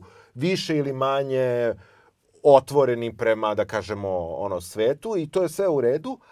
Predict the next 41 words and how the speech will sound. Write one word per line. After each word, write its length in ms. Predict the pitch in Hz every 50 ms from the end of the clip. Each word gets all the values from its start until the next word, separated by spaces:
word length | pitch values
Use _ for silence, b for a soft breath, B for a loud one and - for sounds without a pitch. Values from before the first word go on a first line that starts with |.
| b b b _
ali 220 | - 131 127 135
sa 120 | 131 - 151
druge 280 | 147 175 214 226 233
strane, 420 | 226 - - 190 202 214 220 208 - - -
oni, 420 | 156 175 202 220 226 226 202 b b b b b b b
on 320 | - 160 190 220 208 185 175
mislim 360 | 185 220 - - 214 202 175
da 100 | 156 165
im 160 | 160 151 147
uopšte 320 | 156 185 185 - - 185 165
nije 260 | 151 175 196 196 165
dao 480 | 117 104 104 143 170 208 214 156 123
to, 320 | 117 - - 113 90 71 b b b b
da 100 | - 120
je 60 | 135 131
tipa 240 | - 196 196 196
napisao: 680 | 180 156 151 - 165 170 165 165 - 165 139 117 98 b b b b b b b b -
„Jules 500 | 117 - 165 208 226 233 196 175 - -
voli 360 | 151 165 180 190 190 180 165
modu, 500 | 139 131 123 127 143 180 220 226 196 233 208 175
ali 220 | 156 160 160 151
voli 420 | 139 131 147 165 190 202 196 196 185
i 280 | 170 175 196 196 160 - - _ _ _ -
nema 340 | 180 190 208 208 180 160 131
veze 300 | 104 117 110 104 90 92
šta, 300 | - - - - - - _ _ _
još 240 | - 165 180 165 143
deset 300 | 131 143 135 131 131 113
stvari. 400 | - - - 82 71 69 82 110
Nema 140 | 139 208 254
veze 180 | 269 277 254 247
što 160 | - - 233
mi 120 | 233 220
tih 160 | - 220 208 160
deset 300 | 185 170 160 156 135 127
ne 160 | 131 117 110
vidimo, 220 | 107 98 95 104
vidimo 300 | 104 139 120 165 180 175
da 100 | 151 156
voli 260 | 147 147 147 135 131
modu.” 420 | 123 120 104 98 95 90 - 76